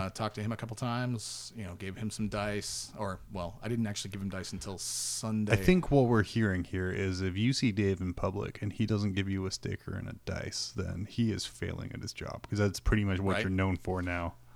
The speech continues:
Speaker 1: Uh, we did meet up with some, some fans who actually recognized us on Friday night, or Friday night, Thursday night.
Speaker 2: Yeah.
Speaker 1: Yeah, no. Yeah.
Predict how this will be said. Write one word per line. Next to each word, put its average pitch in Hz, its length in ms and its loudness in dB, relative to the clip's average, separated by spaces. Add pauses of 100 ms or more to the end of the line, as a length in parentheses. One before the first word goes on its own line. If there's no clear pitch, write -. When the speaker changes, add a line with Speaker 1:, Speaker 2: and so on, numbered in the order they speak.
(140)
Speaker 1:
Uh, 110 260 0
we 147 120 2
did 143 240 4
meet 135 140 4
up 120 140 -4
with 113 100 -4
some, 110 440 0
some 131 180 2
fans 240 320 0
who 131 80 4
actually 117 220 2
recognized 120 680 0
us - 200 -2
on 160 120 2
Friday 175 240 0
night, 196 240 -4 (240)
or 110 160 -2
Friday 131 220 0
night, - 140 -2
Thursday 127 300 0
night. 92 140 -12 (340)
Speaker 2:
Yeah. 208 300 8 (140)
Speaker 1:
Yeah, 165 200 6
no. 143 300 2 (1400)
Yeah. 67 260 -8